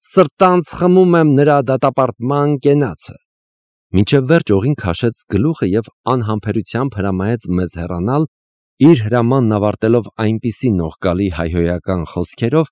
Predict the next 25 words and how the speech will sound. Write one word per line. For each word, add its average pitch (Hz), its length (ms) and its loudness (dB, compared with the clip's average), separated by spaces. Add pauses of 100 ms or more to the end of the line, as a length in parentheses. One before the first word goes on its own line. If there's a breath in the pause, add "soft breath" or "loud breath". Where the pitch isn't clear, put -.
(360 soft breath)
որ 143 160 2
հնարավոր 110 640 -2
չէ 120 220 -2
կրկնել 65 560 -10
կամ 67 260 -12
հիշել։ - 420 -12 (960)
«Ափսոս, 127 380 0 (420)
որ 117 100 6
նա 135 160 4
չի 110 160 -2
կարող 82 340 -2
հարբեցողությամբ 85 960 -6
սպանել 73 540 -6
իրեն», 80 320 -12 (460)
ասաց 85 360 -2
Հիթքլիֆը 147 680 -2 (420 soft breath)
և 123 180 4
որպես 139 400 0
արձագանք 101 680 -2 (100)
անեծքների 101 680 -4
տարափ 90 420 -6
տեղաց, 71 400 -12 (200)
երբ 92 340 -2
դուռը 98 340 -6
փակվեց։ - 560 -20